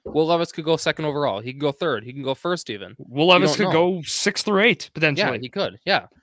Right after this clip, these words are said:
Speaker 1: So, I mean, Stroud, I'd say Stroud and Young are probably, like, top two right now, but Will Levis could jump up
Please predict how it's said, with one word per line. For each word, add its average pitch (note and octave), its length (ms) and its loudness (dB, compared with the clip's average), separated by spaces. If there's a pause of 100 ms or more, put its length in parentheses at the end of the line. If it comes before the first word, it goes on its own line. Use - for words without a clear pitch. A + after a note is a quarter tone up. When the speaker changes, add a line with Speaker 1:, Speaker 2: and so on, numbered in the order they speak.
(240)
Speaker 1:
So, D3 400 2
I D3 80 -4
mean, C3+ 160 -4
Stroud, D3+ 640 0
I'd C#3 200 -6
say D#3 160 -4
Stroud C#3+ 360 -2
and C3+ 140 -8
Young C3+ 300 -4
are B2+ 60 -6
probably, B2+ 360 -6
like, B2+ 220 -8
top B2+ 240 -6
two C#3+ 100 -12
right B2+ 200 -4
now, A2+ 260 -4
but E3+ 120 -4
Will D3 140 -2
Levis D#3 240 -2
could D3 160 -10
jump D3 220 -6
up D3+ 180 -4